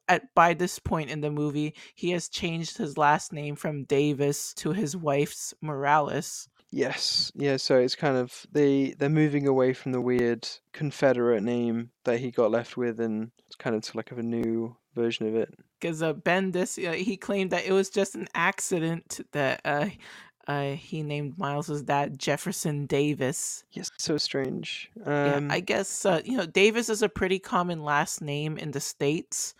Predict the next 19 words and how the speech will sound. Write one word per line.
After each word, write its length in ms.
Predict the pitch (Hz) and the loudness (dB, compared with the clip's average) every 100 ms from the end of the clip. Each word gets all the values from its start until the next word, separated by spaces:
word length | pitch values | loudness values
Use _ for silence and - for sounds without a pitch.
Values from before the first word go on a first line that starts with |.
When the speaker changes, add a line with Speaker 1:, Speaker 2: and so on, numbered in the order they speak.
| - | -8
Speaker 2:
Yeah, 300 | 160 160 151 | 2 4 6
it 180 | 151 156 | 6 6
is. 560 | 156 156 - - - _ _ _ - | 2 0 -4 -6 -8 _ _ _ -8
Um, 420 | 139 143 143 143 147 - - _ - | -2 2 2 -2 -8 -14 -20 _ 4
they, 200 | 170 147 _ _ _ _ _ _ | 4 2 _ _ _ _ _ _
yeah, 260 | - 170 170 | -2 2 4
you, 220 | 165 180 - | 4 2 -2
you 160 | 226 | -2
can 160 | 240 277 | 2 4
see 220 | - 226 | 4 4
how 160 | 196 165 | 6 6
they 160 | 147 | 6
got 220 | 135 120 - | 6 6 6
there, 260 | 113 120 | 2 2
but, 260 | 123 120 - | 2 -2 -2
like, 240 | - 98 | -6 -6
still 220 | - - 127 | -6 -4 -4
it's 220 | - - | -4 -2
weird, 400 | 139 127 127 | 2 2 0